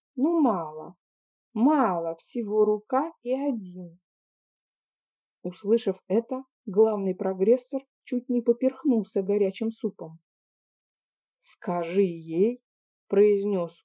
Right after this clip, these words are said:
он, наконец справившись с удивлением, «что у нас так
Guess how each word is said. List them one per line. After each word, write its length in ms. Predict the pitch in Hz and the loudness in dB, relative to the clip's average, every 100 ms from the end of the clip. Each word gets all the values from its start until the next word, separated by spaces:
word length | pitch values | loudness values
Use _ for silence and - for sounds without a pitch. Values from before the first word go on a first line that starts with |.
| _ | _
он, 240 | 196 240 - _ | 0 0 -2 _
наконец 540 | 196 196 196 202 180 - _ | -8 -6 -6 -4 -6 -8 _
справившись 800 | - 208 180 180 - - 180 - | -4 -2 -2 -8 -10 -10 -10 -10
с 60 | |
удивлением, 800 | 202 185 214 202 170 170 165 165 _ _ _ _ | -8 -6 -4 -4 -4 -8 -18 -20 _ _ _ _
«что 380 | - - 226 220 - | -20 2 4 4 4
у 140 | 196 | 0
нас 500 | 190 214 269 - - _ _ | 2 0 0 -4 -20 _ _
так 260 | - 214 | -2 0